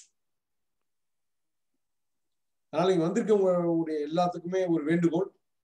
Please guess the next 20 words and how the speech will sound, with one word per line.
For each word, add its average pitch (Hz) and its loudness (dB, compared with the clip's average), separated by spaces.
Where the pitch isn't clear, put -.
நீங்க 180 0
பார்த்த, 185 -2
கேட்ட 180 0
ஐயாவினுடைய 170 2
வீடியோக்கள்ல, 160 0
கருத்துக்கள்ல 156 -6
எது 196 2
உங்களுக்கு 196 0
ரொம்ப 190 0
இம்ப்ரெசிவா 185 0
இருக்கோ 160 -2
அதை 156 2
நீங்க 175 2
சொன்னீங்கன்னா 190 -2
நம்ம 170 -4
அதை 156 -4
மட்டும் 175 -4
edit 175 -2
பண்ணி 190 -2
நம்ம 160 -4